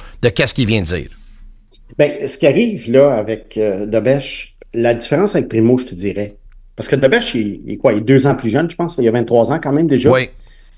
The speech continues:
Speaker 2: Mais il a joué longtemps dans l'N C A. Euh, la différence, c'est que Dobeš, lorsqu'il est arrivé à Laval l'année passée, ça a été très, très difficile, hein. Il y en, il y en a même qui avaient fait une croix sur lui en début de saison. « OK, un autre gardien, euh, à mettre dans les, les,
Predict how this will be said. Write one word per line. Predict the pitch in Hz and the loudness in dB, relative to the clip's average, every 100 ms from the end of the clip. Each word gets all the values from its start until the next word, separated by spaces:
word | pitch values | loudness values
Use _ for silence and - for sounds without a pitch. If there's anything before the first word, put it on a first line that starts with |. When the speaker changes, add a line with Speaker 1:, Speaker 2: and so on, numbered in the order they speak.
| - _ | -20 _
Speaker 2:
Mais | 135 | 4
il | 135 | 4
a | |
joué | 135 143 | 6 4
longtemps | 135 127 127 151 | 4 4 4 2
dans | 135 | 2
l'N | 120 120 | 0 0
C | 113 120 123 143 - - - _ - | -2 -2 -4 -4 -14 -20 -20 _ 2
A. | |
Euh, | 143 147 147 143 143 - - - - | 6 6 6 4 -2 -16 -20 -8 0
la | 156 | 2
différence, | 151 202 277 | 2 2 2
c'est | - | 0
que | 151 | 2
Dobeš, | 139 156 202 - | 2 4 2 2
lorsqu'il | 151 151 151 | 0 2 2
est | |
arrivé | 143 131 | 4 4
à | 220 | 4
Laval | 151 139 160 | 4 4 2
l'année | 123 | -2
passée, | - 107 - 143 165 175 - - - - - - | -2 -2 -2 0 0 -2 -10 -20 -20 -20 -20 -20
ça | - 131 | -2 0
a | |
été | 127 131 | 2 0
très, | 143 151 143 | 2 2 2
très | 135 | 2
difficile, | 123 107 - 87 95 | 0 0 -4 -4 -2
hein. | |
Il | 131 | 2
y | 160 | 4
en, | 131 | 4
il | 127 | 4
y | |
en | 139 | 4
a | |
même | 139 160 | 6 6
qui | 147 | 4
avaient | 123 127 | 2 2
fait | 151 | 2
une | 135 | 0
croix | 120 135 | 2 0
sur | - | 0
lui | 123 131 | 0 2
en | 131 | 0
début | 110 107 | 0 -4
de | 107 | -2
saison. « | 123 107 123 139 151 147 - - - | 0 2 2 4 4 2 -4 -18 -2
OK, | 117 120 | 0 4
un | 156 156 147 120 | 6 6 6 4
autre | 135 120 | 2 4
gardien, | 127 107 113 131 135 139 131 | 0 0 2 2 4 2 2
euh, | 117 113 110 | 0 -2 -4
à | 107 | 0
mettre | 123 127 127 | 0 0 -2
dans | 120 113 | -2 0
les, | 113 107 107 | 0 0 -2
les, | 104 107 101 92 | -2 -2 -4 -6